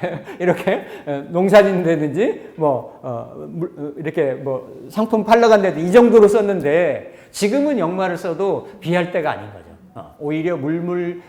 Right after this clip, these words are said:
교역의, 에, 어떤 방식이라든지 사이즈라든지 이런 게 비할 수 없을 정도로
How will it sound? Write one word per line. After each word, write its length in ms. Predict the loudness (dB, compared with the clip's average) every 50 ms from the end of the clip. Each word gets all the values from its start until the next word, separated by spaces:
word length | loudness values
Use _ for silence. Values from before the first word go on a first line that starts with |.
| -20 _
교역의, 720 | -4 0 0 2 2 2 0 0 0 0 0 0 -2 -6 -14 -20 -18 -12 -10
에, 120 | -10 -10
어떤 460 | -10 -12 -8 -6 -6 -6 -6 -8 -10
방식이라든지 1300 | -6 -4 -2 0 0 0 -2 -2 -2 0 0 0 -2 -2 -4 -4 -4 -4 -2 -2 -4 -6 -8 -14 -20 -20 _ -20 -14
사이즈라든지 800 | -10 -8 -4 -2 -2 -2 0 0 0 0 0 -2 -4 -4 -4 -4
이런 220 | -4 -4 -6 -6
게 540 | -4 -4 -2 -2 -2 -2 -4 -6 -10 -16 -20 -14
비할 380 | -8 -4 -2 -2 -2 -2 -4
수 140 | -6 -8 -10
없을 240 | -10 -10 -10 -12 -12
정도로 640 | -10 -10 -10 -8 -6 -4 -4 -4 -4 -6 -12 -20